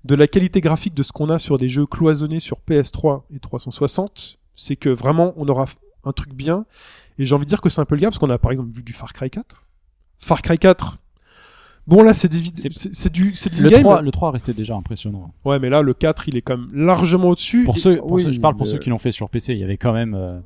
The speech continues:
Speaker 3: Le trois, il
Speaker 2: quand même
Speaker 3: était,
Speaker 2: quelque chose,
Speaker 3: ouais.
Speaker 2: quoi.
Speaker 1: Et
Speaker 3: Sur
Speaker 1: si
Speaker 3: P C, très beau, hein.
Speaker 1: si on met, euh, en face de Far Cry quatre, si on met un Uncharted deux, par exemple, Uncharted deux, non mais il y a, c'était plein de feuilles, c'était bourré de coul-, couleurs et tout. Là, quand on met Far Cry quatre, on se dit c'est pas si loin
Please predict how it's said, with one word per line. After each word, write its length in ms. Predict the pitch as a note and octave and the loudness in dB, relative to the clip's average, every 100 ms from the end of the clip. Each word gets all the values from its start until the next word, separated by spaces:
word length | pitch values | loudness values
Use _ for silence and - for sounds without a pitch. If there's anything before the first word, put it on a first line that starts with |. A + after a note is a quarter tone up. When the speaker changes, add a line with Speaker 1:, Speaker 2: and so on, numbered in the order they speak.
| - | -6
Speaker 3:
Le 100 | C3 | -6
trois, 240 | - E3 | 0 2
il 100 | C#3 | 4
Speaker 2:
quand 80 | A#2 | 2
même 80 | A#2 | 0
Speaker 3:
était, 80 | G#2+ | -2
Speaker 2:
quelque 140 | G#2+ | -6
chose, 200 | G2+ A2+ A2+ | -6 -6 -8
Speaker 3:
ouais. 40 | |
Speaker 2:
quoi. 80 | - - - | -12 -20 -18
Speaker 1:
Et 80 | D#3 | -16
Speaker 3:
Sur 140 | A#3+ | -10
Speaker 1:
si 100 | E3 | -8
Speaker 3:
P 40 | A2+ | -4
C, 120 | D3 C#3 | -6 -6
très 180 | - - | -10 -8
beau, 180 | B2+ A2 | -6 -8
hein. 20 | B2 | -12
Speaker 1:
si 280 | C#3+ - G#3 | -12 -4 0
on 100 | G3 | 2
met, 180 | F3 F3 | 4 4
euh, 440 | C#3 C3 C3 B2 - | 4 0 -6 -8 -14
en 100 | - | -12
face 200 | C#3 E3 | -2 0
de 80 | C#3+ | 0
Far 200 | C3+ - | -2 -4
Cry 160 | - C#3+ | -4 -2
quatre, 260 | E3 D#3+ | 0 -2
si 220 | - - F3+ | -4 -2 -2
on 80 | |
met 120 | E3 E3+ | 2 2
un 120 | C#3 | 2
Uncharted 460 | C3+ - - C3+ C3 D3 | -2 -6 -6 -6 -6 -2
deux, 160 | G#3+ | -2
par 160 | - B2+ | 0 -4
exemple, 380 | C3 D#3+ A3+ - _ _ _ | -4 -6 -6 -12 _ _ _
Uncharted 520 | D#3 D#3 G3+ - G3 | -8 -2 -2 0 -2
deux, 280 | F3+ A3+ F3+ C3 | 2 2 2 -2
non 100 | C#3 | -4
mais 220 | B2+ A#2 - _ _ - _ _ _ _ | -4 -4 -10 _ _ -20 _ _ _ _
il 140 | D3 C#3 | -4 0
y 60 | |
a, 80 | C3+ | 0
c'était 300 | C3+ A#2 - - | 0 -10 -12 -6
plein 160 | - C#3 | -2 -2
de 60 | C#3 | -4
feuilles, 280 | - D#3 | 2 2
c'était 220 | D3 - B2+ | 2 -6 -6
bourré 260 | C#3 D3 | 2 2
de 80 | C#3 | 2
coul-, 240 | - C#3+ C#3+ B2+ _ | -2 -6 -6 -20 _
couleurs 480 | - C#3+ D#3 D#3+ | -2 4 6 6
et 40 | C3+ | 2
tout. 260 | - A#3 | -2 0
Là, 180 | A3 A#3 | 0 -2
quand 220 | - A#3 G#3+ | -2 -4 -2
on 60 | |
met 140 | G3+ F3+ | 2 2
Far 200 | F3 - | 0 -2
Cry 180 | F3+ | -2
quatre, 300 | F3 B3+ - - | 2 0 0 -8
on 80 | E3 | -8
se 40 | |
dit 100 | D#3+ | -8
c'est 140 | G3 - | -6 -6
pas 140 | - | -4
si 240 | C4 - A3+ | -6 -2 0
loin 300 | G3+ G3+ | 2 2